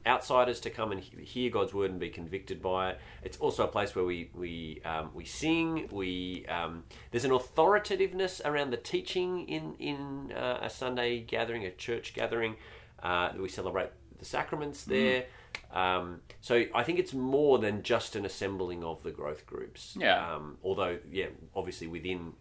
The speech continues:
Speaker 1: our congregations, a large number of people would be within a growth group.
Speaker 2: Yeah, I, I was re-, reflecting on this just in the weekend, sort of timely, providential moment. We've just started, uh, a, a training course with some, uh,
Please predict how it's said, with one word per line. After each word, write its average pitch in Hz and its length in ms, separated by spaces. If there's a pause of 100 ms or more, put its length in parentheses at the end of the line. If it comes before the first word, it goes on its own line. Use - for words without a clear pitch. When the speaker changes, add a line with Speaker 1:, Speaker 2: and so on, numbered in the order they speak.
Speaker 1:
our 78 100
congregations, 76 680 (120)
a 82 60
large 78 280
number 73 160
of - 60
people 76 240
would 76 160
be 69 220
within 71 260
a - 40
growth 58 240
group. - 160 (720)
Speaker 2:
Yeah, 120 540
I, 170 220
I - 80
was - 180
re-, 240 180
reflecting 262 320
on 214 60
this 143 120
just 139 120
in 135 40
the 113 80
weekend, 101 500 (240)
sort 104 180
of 95 80 (180)
timely, 110 380 (140)
providential 104 380
moment. 101 300
We've 107 140
just 117 140
started, 104 480
uh, 92 560 (120)
a, 110 40
a - 20
training 117 440
course 113 380
with 101 180
some, 98 420 (540)
uh, 95 180